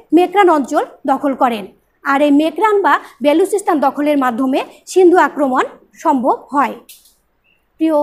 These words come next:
শিক্ষার্থী, সিন্ধু ও মুলতান বিজয়ের আরেকটি পরোক্ষ কারণ হচ্ছে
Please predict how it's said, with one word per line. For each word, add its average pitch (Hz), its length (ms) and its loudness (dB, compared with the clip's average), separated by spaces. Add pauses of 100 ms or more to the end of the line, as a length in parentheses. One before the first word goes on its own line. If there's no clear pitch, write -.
(240)
শিক্ষার্থী, 381 640 -2 (1160)
সিন্ধু 403 420 4
ও 403 440 4
মুলতান 349 440 2
বিজয়ের 370 480 4 (200)
আরেকটি 359 400 0
পরোক্ষ 330 360 0
কারণ 311 340 0
হচ্ছে 370 440 -6